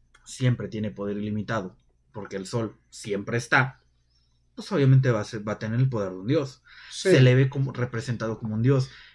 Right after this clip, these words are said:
Speaker 1: Es el único personaje que le puede hacer frente a Darkseid a putazo limpio.
Speaker 2: Sí, siempre se ha manejado a, a,
Speaker 1: Ahora.
Speaker 2: a esos, ajá.
Speaker 1: El tema con D C también, al mismo tiempo, es que no te explica necesariamente el,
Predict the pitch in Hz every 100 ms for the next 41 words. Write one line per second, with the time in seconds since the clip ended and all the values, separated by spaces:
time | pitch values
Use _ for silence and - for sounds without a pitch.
0 | - 135 127 127 143 127 98 101 117 123
1 | 131 131 98 110 113 120 104 113 110 104
2 | 101 110 110 - 110 104 90 - - -
3 | 98 95 139 139 135 - _ _ _ -
4 | 156 139 131 165 202 202 208 170 160 170
5 | 175 151 127 127 127 117 127 - 113 131
6 | 139 135 127 123 131 180 151 123 190 -
7 | _ _ _ _ _ _ _ - 123 113
8 | 117 113 123 123 110 123 151 - 135 139
9 | 135 104 120 104 104 101 127 127 98 -
10 | - _ _ _ _ _ _ _ - 123
11 | - 107 107 131 - - 107 120 123 120
12 | 104 101 107 110 107 110 104 95